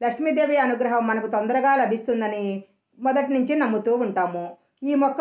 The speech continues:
ఉన్న ఇంట్లో ఎలాంటి పేదరికమూ ఉండదు. అందుకే ప్రతిరోజు చాలామంది భక్తి శ్రద్ధలతో తులసి మొక్కను పూజిస్తూ ఉంటారు. ఆర్థిక ఇబ్బందులు గనక ఎదుర్కొంటూ ఉంటే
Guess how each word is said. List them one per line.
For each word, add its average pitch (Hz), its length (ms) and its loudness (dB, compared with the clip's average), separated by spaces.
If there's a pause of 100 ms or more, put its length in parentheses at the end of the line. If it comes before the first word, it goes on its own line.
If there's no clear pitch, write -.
ఉన్న 302 240 2
ఇంట్లో 240 340 0 (280)
ఎలాంటి 262 340 2
పేదరికమూ 226 640 0
ఉండదు. 190 380 0 (400)
అందుకే 302 360 0
ప్రతిరోజు 254 640 2 (200)
చాలామంది 233 680 0 (100)
భక్తి 220 280 -4
శ్రద్ధలతో 240 540 -2 (460)
తులసి 285 300 0
మొక్కను 254 380 0
పూజిస్తూ 208 480 -2
ఉంటారు. 185 460 0 (380)
ఆర్థిక 269 360 0
ఇబ్బందులు 294 460 2
గనక 247 200 0
ఎదుర్కొంటూ 247 560 0
ఉంటే 220 340 -2